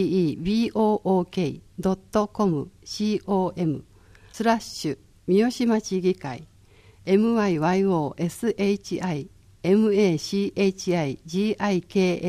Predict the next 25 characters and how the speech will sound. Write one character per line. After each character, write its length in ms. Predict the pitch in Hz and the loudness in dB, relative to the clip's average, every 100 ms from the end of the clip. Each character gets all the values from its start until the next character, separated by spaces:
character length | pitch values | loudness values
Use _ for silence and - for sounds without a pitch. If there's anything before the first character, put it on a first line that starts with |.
| 160 | -2
エ 60 | 151 | -2
ー 60 | 165 | -6
ア 60 | |
イ、 120 | 139 - - - - - - - | -6 -10 -20 -20 -20 -20 -20 -10
キ 140 | - | -2
ュ 100 | 233 | 0
ー 80 | 226 | 2
ア 20 | |
ー 40 | 220 | 0
ル 100 | 208 | 0
コ 160 | 214 | -2
ー 40 | 175 | 0
ド 120 | 139 | -2
あ 60 | |
り 100 | 139 | -2
ま 140 | 139 143 | -2 -4
す。 260 | - - - - - - - - - - - - - _ | -10 -20 -20 -20 -20 -20 -20 -20 -20 -20 -20 -20 -20 _
次 300 | - 208 254 | -8 -2 2
の 140 | 254 185 | 4 4
議 160 | 180 | 2
会 220 | 180 226 233 | 2 0 2
定 220 | 214 208 | 2 2
例 140 | 196 | 0
会 260 | 185 143 143 | 0 -2 0
は 220 | 143 | -2